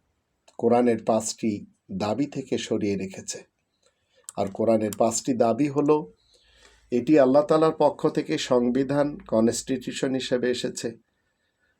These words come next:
প্রত্যেকটি মানুষ এই সংবিধান মতে তার জীবন পরিচালনা করবে, তার সোসাইটি এবং সমাজ আর রাষ্ট্র পরিচালনা করবে। কোরআনের এক নম্বর দাবি হচ্ছে এই কনস্টিটিউশনের উপরে শতভাগ বিশ্বাস করতে হবে।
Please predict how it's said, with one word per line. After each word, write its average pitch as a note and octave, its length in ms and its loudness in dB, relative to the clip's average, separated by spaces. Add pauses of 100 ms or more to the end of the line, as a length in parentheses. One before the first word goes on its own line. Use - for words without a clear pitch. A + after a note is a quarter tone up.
(300)
প্রত্যেকটি E3+ 520 2
মানুষ D3 540 2
এই C#3+ 140 0
সংবিধান C3+ 640 0
মতে C3+ 280 2
তার A#2+ 180 2
জীবন A#2+ 520 0
পরিচালনা B2+ 640 0
করবে, A#2+ 500 -2
তার A2 280 0 (440)
সোসাইটি B2 760 0
এবং A2+ 320 -2
সমাজ A2+ 680 0
আর G#2 200 -4
রাষ্ট্র G#2+ 420 -4
পরিচালনা G2 600 -6
করবে। - 520 -14 (3000)
কোরআনের D3+ 420 4
এক D3 200 2
নম্বর D3+ 280 2
দাবি C#3 320 2
হচ্ছে D3+ 300 -2
এই C#3+ 120 -2
কনস্টিটিউশনের C3 1080 0
উপরে B2+ 320 0
শতভাগ A#2+ 600 -4
বিশ্বাস A#2 420 -4
করতে A#2 340 -4
হবে। A2 340 -2